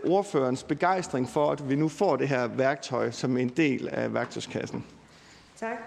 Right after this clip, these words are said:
Speaker 2: Så, øh, går vi videre til næste spørgsmål, også til transportministeren af Jette Gottlieb. Værsgo for at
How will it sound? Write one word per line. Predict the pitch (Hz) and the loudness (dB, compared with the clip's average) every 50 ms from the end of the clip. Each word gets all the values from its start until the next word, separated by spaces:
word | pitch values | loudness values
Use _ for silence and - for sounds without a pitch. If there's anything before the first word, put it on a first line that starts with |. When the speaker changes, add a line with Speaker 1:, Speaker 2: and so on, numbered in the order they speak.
| - - - - - - - _ _ _ _ _ _ | -14 -18 -18 -20 -20 -20 -20 _ _ _ _ _ _
Speaker 2:
Så, | - - - 214 | -20 -10 -4 -2
øh, | 202 202 196 196 185 180 175 175 175 175 180 175 - | 0 0 0 0 0 0 0 0 -2 -2 -4 -4 -2
går | 185 | -2
vi | 175 175 | -2 -2
videre | 170 165 185 196 208 202 190 | -2 0 2 2 4 2 2
til | 190 - - 175 160 156 160 160 170 | -2 -4 -4 -2 -2 -2 -4 -2 0
næste | 202 226 233 - 220 | 0 0 0 -4 -12
spørgsmål, | - - - 214 220 214 214 208 202 - | -6 -2 -2 -2 -2 -2 -2 -2 -2 0
også | - 180 214 214 - - - | -2 -2 -2 -2 -6 -12 -6
til | - 240 220 | -4 -4 -4
transportministeren | - - 220 208 202 - - 214 214 214 208 208 214 220 214 - 214 202 190 | -2 -4 -6 -6 -6 -2 -2 -2 0 0 0 0 0 -2 -2 -4 -6 -4 -2
af | 190 190 180 180 180 185 | -2 -2 -2 -4 -4 -6
Jette | 190 196 202 | -6 -6 -6
Gottlieb. | 196 - 208 208 214 214 208 202 - - - | -4 -6 -6 -6 -6 -8 -10 -10 -10 -6 -4
Værsgo | 196 202 - - 214 208 - - - | -4 -4 -2 -2 -2 -4 -4 -6 -4
for | - 196 | -2 -2
at | 180 - - - 160 156 | -2 0 -2 -2 -2 -2